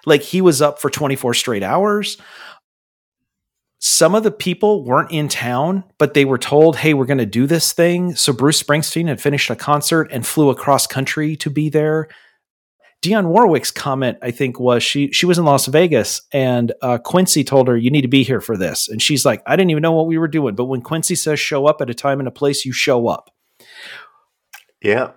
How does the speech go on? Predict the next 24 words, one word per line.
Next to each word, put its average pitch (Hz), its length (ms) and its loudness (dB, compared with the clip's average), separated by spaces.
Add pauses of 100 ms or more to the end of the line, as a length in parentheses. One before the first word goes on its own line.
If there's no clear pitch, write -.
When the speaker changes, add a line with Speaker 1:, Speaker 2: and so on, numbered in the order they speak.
(120)
Speaker 1:
It's, - 220 -6 (300)
it's 175 140 0
a 165 40 -4
great 202 200 4
Speaker 2:
Yep. - 80 0
Speaker 1:
story. 180 240 4
There's 156 200 -2
lots 170 240 -2
of 165 80 -4
people 170 240 -2
that 143 80 -10
you 143 120 0
recognize. 131 960 -2 (120)
Uh, 120 280 2
watching, 143 760 0 (180)
um, 117 540 -2 (580)
watching 123 400 2
Bob 120 400 0
Dylan 147 520 -2
record 135 500 0
his 123 260 0
piece - 600 -4
is 117 600 -2 (1400)
wild. 139 840 0